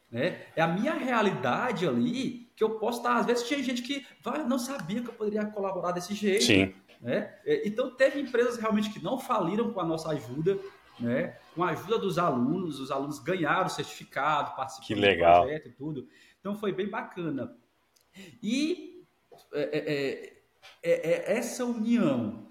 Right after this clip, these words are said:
Speaker 1: sociedade e ensino superior, é uma exigência, inclusive, do mec, né? Quando ele vem fazer, ele pergunta qual, qual é o nosso papel dentro da sociedade. Então, respondendo à sua pergunta, você acha necessariamente obrigatório o aluno sair do ensino médio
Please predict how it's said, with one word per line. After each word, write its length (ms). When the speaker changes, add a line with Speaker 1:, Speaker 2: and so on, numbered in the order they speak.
Speaker 1:
sociedade 1000
e 100
ensino 380
superior, 420
é 80
uma 140
exigência, 460
inclusive, 520
do 120
mec, 460
né? 100
Quando 160
ele 120
vem 240
fazer, 380
ele 100
pergunta 320
qual, 240
qual 220
é 60
o 80
nosso 240
papel 360
dentro 180
da 60
sociedade. 720
Então, 320
respondendo 600
à 60
sua 160
pergunta, 520
você 340
acha 420
necessariamente 880
obrigatório 680
o 40
aluno 300
sair 160
do 80
ensino 240
médio 320